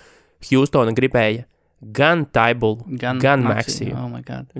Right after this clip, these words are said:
Speaker 1: gan, gan Simons. Nu, tā kā
Speaker 2: Maxeys.
Speaker 1: vispār viss.
Speaker 2: Es saku, Maxeys būs, eh, m, pa, tā kā protocol, The Protocol, jaunā iesauka viņam būs.
Speaker 1: The Protocol, jā.
Speaker 2: Jā.
Speaker 1: Mhm, davai. <laughs> Bet, eh, vispār, eh, Hu-, Philadelphia redzēt Hardenu, es nebūtu, man nebūtu bijis pret,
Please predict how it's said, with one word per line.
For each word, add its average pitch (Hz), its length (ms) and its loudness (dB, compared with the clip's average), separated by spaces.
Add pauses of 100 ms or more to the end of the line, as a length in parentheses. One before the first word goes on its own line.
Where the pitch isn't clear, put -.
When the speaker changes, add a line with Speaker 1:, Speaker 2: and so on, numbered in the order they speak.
Speaker 1:
gan, 120 300 2
gan 127 200 2
Simons. 110 520 -6 (160)
Nu, 117 140 -4
tā - 120 -4
kā 110 140 -6
Speaker 2:
Maxeys. 113 80 -4
Speaker 1:
vispār 107 320 -4
viss. 104 80 -4
Speaker 2:
Es - 100 -6
saku, 139 320 -2
Maxeys 135 400 -4
būs, - 380 -12
eh, 123 240 -6 (260)
m, 131 140 -8 (100)
pa, 131 140 -2 (180)
tā - 160 -14
kā 123 160 -10
protocol, 123 640 -4 (180)
The 135 160 -6
Protocol, 127 580 -2
jaunā 127 300 -4
iesauka 123 240 -8
viņam 127 220 -10
būs. - 80 -8
Speaker 1:
The 127 80 2
Protocol, 117 480 0
jā. 110 100 -4
Speaker 2:
Jā. 123 160 -6
Speaker 1:
Mhm, 127 300 -6 (160)
davai. 135 260 0 (160)
<laughs> - 160 -20
Bet, 151 160 0
eh, 147 100 0
vispār, 165 300 2 (160)
eh, 127 160 4
Hu-, 135 400 0
Philadelphia 135 480 2
redzēt 135 240 2
Hardenu, 139 380 0
es 123 100 -4
nebūtu, 131 320 0
man 127 160 0
nebūtu 123 160 -2
bijis 117 180 -2
pret, 123 300 -2